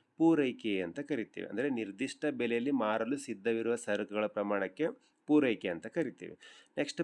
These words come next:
ಪೂರೈಕೆ ನಿಯಮ ಬಗ್ಗೆ ಹೇಳಬೇಕಾದ್ರೆ ಬೆಲೆ ಹೆಚ್ಚಾದರೆ ಪೂರೈಕೆ ಹೆಚ್ಚಾಗುತ್ತದೆ, ಬೆಲೆ ಕಡಿಮೆ ಆದರೆ ಪೂರೈಕೆ ಕಡಿಮೆ ಆಗುತ್ತದೆ.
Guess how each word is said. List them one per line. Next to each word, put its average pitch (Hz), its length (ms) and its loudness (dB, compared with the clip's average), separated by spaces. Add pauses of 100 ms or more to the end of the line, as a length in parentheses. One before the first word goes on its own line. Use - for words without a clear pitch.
(100)
ಪೂರೈಕೆ 151 420 4
ನಿಯಮ 131 300 4
ಬಗ್ಗೆ 113 260 0
ಹೇಳಬೇಕಾದ್ರೆ 101 580 -2 (160)
ಬೆಲೆ 123 280 4
ಹೆಚ್ಚಾದರೆ 139 440 2
ಪೂರೈಕೆ 117 460 0
ಹೆಚ್ಚಾಗುತ್ತದೆ, 101 680 -2 (440)
ಬೆಲೆ 123 200 4
ಕಡಿಮೆ 123 340 2
ಆದರೆ 110 220 2
ಪೂರೈಕೆ 107 520 0 (440)
ಕಡಿಮೆ 139 320 0
ಆಗುತ್ತದೆ. 95 440 -8